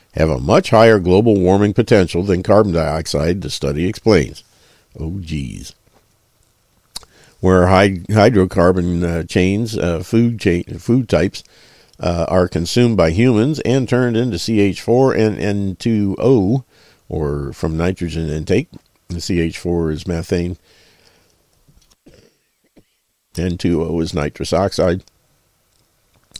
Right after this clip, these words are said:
Anyway, uh, the global warming potential is no longer neutral. The human respiration has a net warming effect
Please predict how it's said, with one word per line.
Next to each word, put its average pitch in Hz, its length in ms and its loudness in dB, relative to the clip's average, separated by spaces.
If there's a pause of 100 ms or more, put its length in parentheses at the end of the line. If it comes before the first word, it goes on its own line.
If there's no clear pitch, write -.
Anyway, 95 340 0 (720)
uh, 92 240 4
the 85 100 -2
global 101 260 6
warming 101 320 4
potential 104 600 0 (280)
is 78 280 -4
no 82 200 2
longer 107 540 2
neutral. 76 500 -2 (420)
The 71 100 -6
human 95 340 2
respiration 92 640 0
has 82 200 -2
a 76 100 -4
net 85 260 -2
warming 98 380 0
effect 87 400 0